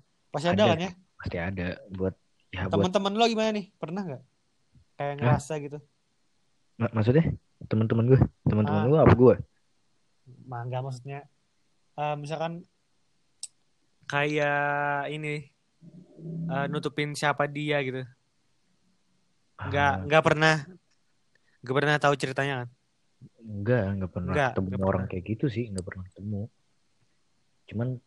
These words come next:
Speaker 2: ya pasti ada orang-orang
Speaker 1: Heeh.
Speaker 2: yang kayak, ya lu
Speaker 1: Ya kan, itu sih,
Speaker 2: Iya.
Speaker 1: balik lagi kan, kalau lu ngemulai
Speaker 2: Iya.
Speaker 1: hubungan salah,
Speaker 2: Ya bakal
Speaker 1: seterusnya bakal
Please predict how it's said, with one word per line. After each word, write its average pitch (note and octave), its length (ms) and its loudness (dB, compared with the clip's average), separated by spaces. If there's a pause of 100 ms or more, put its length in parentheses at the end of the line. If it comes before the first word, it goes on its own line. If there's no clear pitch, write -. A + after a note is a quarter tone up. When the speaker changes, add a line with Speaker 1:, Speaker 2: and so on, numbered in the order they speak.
Speaker 2:
ya G2+ 120 -6
pasti F2+ 280 -10
ada F#2+ 260 -8 (100)
orang-orang A2 460 -10
Speaker 1:
Heeh. F#2+ 140 -6
Speaker 2:
yang F#2 120 -8 (1120)
kayak, F2+ 640 -8 (600)
ya G2+ 220 -2 (460)
lu C3+ 200 -4 (500)
Speaker 1:
Ya D3+ 180 0
kan, F3 380 2
itu F3 280 -4
sih, D3+ 220 -4
Speaker 2:
Iya. - 0 -
Speaker 1:
balik D3+ 240 2
lagi D#3+ 180 0
kan, C3 220 -4
kalau C#3 240 -2
lu C#3 240 -4 (240)
ngemulai C#3 480 2
Speaker 2:
Iya. C3+ 80 0
Speaker 1:
hubungan C#3 480 -6 (960)
salah, D3 500 2 (1200)
Speaker 2:
Ya F#2+ 160 0
bakal F2 260 0
Speaker 1:
seterusnya E3 480 0
bakal D#3+ 540 4